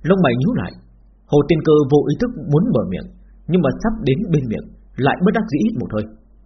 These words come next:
Đã đổi thành bế môn trận. Vô Phương đạo hữu,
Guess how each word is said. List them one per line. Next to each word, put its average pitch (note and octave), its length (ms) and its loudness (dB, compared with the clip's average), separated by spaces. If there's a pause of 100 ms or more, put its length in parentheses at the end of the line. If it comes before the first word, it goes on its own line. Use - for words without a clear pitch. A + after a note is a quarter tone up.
(840)
Đã C3 80 4 (180)
đổi A#2 140 6 (140)
thành A2+ 160 0 (340)
bế D3+ 80 8 (200)
môn C#3+ 220 0
trận. - 140 -8 (920)
Vô D3 100 8 (140)
Phương D#3 180 0
đạo - 180 -8
hữu, G#2+ 140 -6